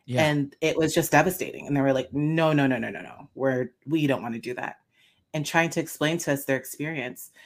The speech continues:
Speaker 2: So I know that that's, it might sound a little bit more extreme, but it came to mind, uh,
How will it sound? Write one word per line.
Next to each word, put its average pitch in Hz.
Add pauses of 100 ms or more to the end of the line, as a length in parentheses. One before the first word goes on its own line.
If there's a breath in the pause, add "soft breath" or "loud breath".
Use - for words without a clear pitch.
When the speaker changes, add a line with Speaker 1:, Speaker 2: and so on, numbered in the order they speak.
(120)
Speaker 2:
So 196
I 202
know 208
that 208
that's, - (400)
it 180
might 208
sound 156
a 135
little 135
bit 135
more 123
extreme, 131 (340 soft breath)
but 180
it 190
came 220
to 180
mind, 131 (200)
uh, 127